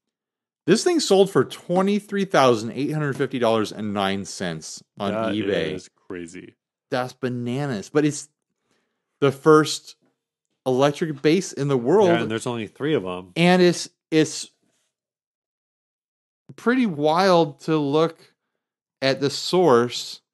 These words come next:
Speaker 1: and, like, think about how far the design has,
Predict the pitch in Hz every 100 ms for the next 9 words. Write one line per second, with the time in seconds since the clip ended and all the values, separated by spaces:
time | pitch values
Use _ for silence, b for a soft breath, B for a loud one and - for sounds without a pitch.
0 | _ _ _ _ _ 131 127 127 120 120
1 | - 127 147 135 131 127 110 117 107 -
2 | 117 110 104 107 101 - _ _ 120 113
3 | 113 98 120 120 117 104